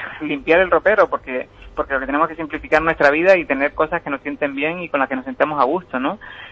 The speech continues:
Entonces, es eso, que vivimos en un ritmo de vida, como nos han dicho que tenemos que correr, cuando tú vas corriendo y estresado no, no puedes pensar con claridad, ¿no? De hecho, incluso, pues, muchas veces por ese ritmo en el que vamos,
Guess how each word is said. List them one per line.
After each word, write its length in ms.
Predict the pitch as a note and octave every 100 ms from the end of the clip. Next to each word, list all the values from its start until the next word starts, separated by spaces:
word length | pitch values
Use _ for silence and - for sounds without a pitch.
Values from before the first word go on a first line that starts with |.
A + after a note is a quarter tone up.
| -
Entonces, 440 | D3+ D#3+ F3+ F#3 -
es 140 | D#3
eso, 160 | G3 D#3+
que 80 | D3
vivimos 260 | C#3+ F3 F#3+
en 60 |
un 120 | F#3
ritmo 220 | F#3+ F#3 F#3
de 80 |
vida, 260 | F#3 A3 E3
como 220 | C#3+ C3+
nos 160 | C3+ C#3
han 60 | E3
dicho 160 | F3+
que 60 | D3+
tenemos 240 | D3 D#3+
que 100 | F3
correr, 260 | D#3+ D3+ G3
cuando 220 | F3 C#3
tú 100 | C3+
vas 140 | D#3+
corriendo 340 | D#3 D#3 E3+ D#3+
y 60 |
estresado 580 | D3 - C3 D3 D#3+ F#3
no, 160 | F3 D#3+
no 140 | D3
puedes 260 | C#3 D#3 D3 D3
pensar 420 | D3 C3 - F3
con 120 | D3+
claridad, 460 | C3+ B2+ A#2+ B2+ D#3
¿no? 180 | D#3+ A#3 - - - -
De 80 | -
hecho, 140 | C#3+
incluso, 300 | C#3+ D#3 D#3+
pues, 140 | E3 C#3
muchas 220 | C3 C#3+
veces 200 | E3+ E3
por 120 | C#3
ese 120 | C3+ C#3
ritmo 240 | C#3+ C#3+
en 60 | C#3+
el 60 |
que 120 | C#3+ D3
vamos, 340 | D#3 F3 A3